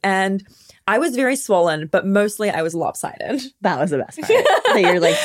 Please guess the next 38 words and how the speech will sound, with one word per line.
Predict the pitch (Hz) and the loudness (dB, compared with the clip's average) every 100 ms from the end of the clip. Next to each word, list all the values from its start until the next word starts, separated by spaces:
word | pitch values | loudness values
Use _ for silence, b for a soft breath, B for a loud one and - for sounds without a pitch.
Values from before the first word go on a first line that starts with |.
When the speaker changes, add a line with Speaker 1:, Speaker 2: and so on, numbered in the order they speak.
| - | -2
Speaker 2:
was | 165 170 | 0 0
it | 156 | -2
Squidward, | - 170 165 202 214 | -4 -2 0 0 0
but, | 180 | 0
like, | 156 139 139 _ _ _ _ 247 | 0 -2 -4 _ _ _ _ -2
Speaker 1:
Yeah. | 226 226 165 156 147 | 2 2 2 2 0
Speaker 2:
off | |
kilter. | 156 202 226 | 0 -2 -4
<laughs> | - | -4
Speaker 1:
Yeah. | 220 226 202 170 151 | 0 2 2 2 0
It | 196 | 0
was | 208 208 | 0 0
just | 262 247 | 0 0
one | 180 180 202 | 0 0 0
side | 202 180 | 0 0
was | 185 202 190 | 0 -4 -8
super | - 269 254 196 202 | -2 2 2 2 0
swollen | 214 170 160 | 0 0 0
and | 165 175 | 0 0
the | |
other | 151 165 | 0 0
side | 196 185 | 0 -2
wasn't. | 185 160 156 160 151 151 | 0 0 0 2 0 0
And | 156 | -2
I | 160 | -4
could | 175 - 208 190 | -4 -6 -2 0
not | 190 180 185 | 0 -2 -2
talk | 185 147 | -4 -6
properly. | - 143 165 143 147 147 170 B B B | -2 -4 -4 -6 -6 -6 -8 B B B
Um, | 180 175 170 - | -2 0 -2 -2
I | 185 | -4
couldn't | - 202 160 | -2 -4 0
really | 180 185 | 0 2
open | 165 156 | 0 0
my | 175 | -4
mouth. | 170 147 147 156 180 _ B B - | -4 -6 -4 -4 -6 _ B B -4
Um, | 185 175 170 165 - 180 | 0 0 -2 -8 -8 -2
and | 180 175 180 | 0 0 -4